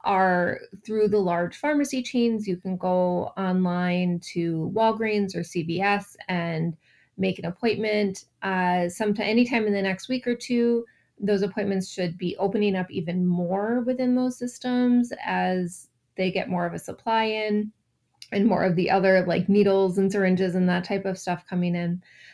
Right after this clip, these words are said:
Healthcare systems, so, you know, in the Twin Cities, it's Fairview, Allina, Health Partners, Hennepin Healthcare are all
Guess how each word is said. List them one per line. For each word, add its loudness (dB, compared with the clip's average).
Healthcare 2
systems, -2
so, 0
you 2
know, 2
in 2
the 2
Twin -4
Cities, 2
it's -6
Fairview, 2
Allina, 0
Health -4
Partners, -2
Hennepin -6
Healthcare -4
are 2
all 2